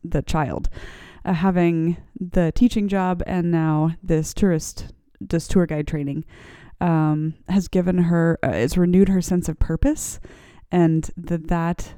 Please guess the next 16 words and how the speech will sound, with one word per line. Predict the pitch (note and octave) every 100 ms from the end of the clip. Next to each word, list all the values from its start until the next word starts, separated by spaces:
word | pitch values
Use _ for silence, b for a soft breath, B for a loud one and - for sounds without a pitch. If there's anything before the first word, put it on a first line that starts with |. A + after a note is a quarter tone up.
| -
sense | - G3+ F3+
of | F#3
purpose | F3 E3+ - A3+ - - -
matters | F3+ F3 F3 F3+ F3 E3+
more | E3+ E3+ E3+ F#3+ A3
right | A#3
now | A#3+ A#3+ B3 B3+
than | G#3+ F#3 F3+ F3 E3+ E3+ -
the | F#3+ F#3
amount | E3+ E3 D#3+
of | D3
money | D3+ C3+
that | - -
she's | - -
making. | - - - E3+ b b b b b b b -
And | F3+ E3+